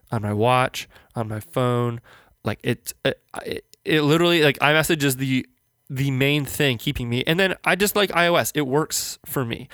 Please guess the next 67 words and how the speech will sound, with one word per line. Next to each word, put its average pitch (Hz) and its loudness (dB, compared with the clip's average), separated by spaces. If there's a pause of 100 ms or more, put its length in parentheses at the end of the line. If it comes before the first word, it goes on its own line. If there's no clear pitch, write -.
(260)
I 143 6
don't 151 0
need 160 2
it 185 0
to 175 -2
do 165 2
anything 156 -2
else. 131 2
It - -10
does 135 2
everything 165 0
I'd 160 0
want 139 2
it 135 -4
to 135 -6
do. 120 2
I 135 4
don't 151 0
need 156 0
the 160 0
customization 135 0
or 127 2
whatever 160 2
people 143 0
say 135 0
you 127 2
can 123 -6
get 120 0 (380)
with 120 -2
Android 151 2
and 127 0
how 131 2
it's, 117 -2
like, 117 -2 (100)
customizable 143 0
or 123 4
whatever. 135 4
I 135 4
actually 185 0
don't 147 0
care 170 0
about 143 0
that. - 0
<laughs> - 2
I - 2
don't - 0
wanna 170 -2
do 165 -2
any 151 0
of 117 0
that 120 -2
stuff. - -6
So 139 0
I 156 4
just 196 -2
love 151 4
I 131 4
O 123 4
S. 120 0 (880)
And 120 2
that's 123 0
all 127 2
there 131 2
is 143 -2
to 202 2
it. - -4
But 214 2